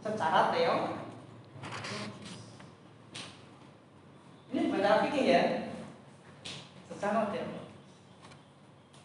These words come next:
Orang Mu'tazilah mengatakan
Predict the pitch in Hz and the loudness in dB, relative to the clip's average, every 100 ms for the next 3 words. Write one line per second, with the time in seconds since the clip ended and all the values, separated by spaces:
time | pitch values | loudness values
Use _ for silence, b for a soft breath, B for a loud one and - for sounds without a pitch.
0 | - - - - - - - - - - | -20 -20 -20 -20 -20 -16 -16 -16 -20 -20
1 | - - - 269 277 269 269 262 311 269 | -20 -8 0 2 4 4 4 2 2 2
2 | 277 - 254 254 | 2 0 -2 -2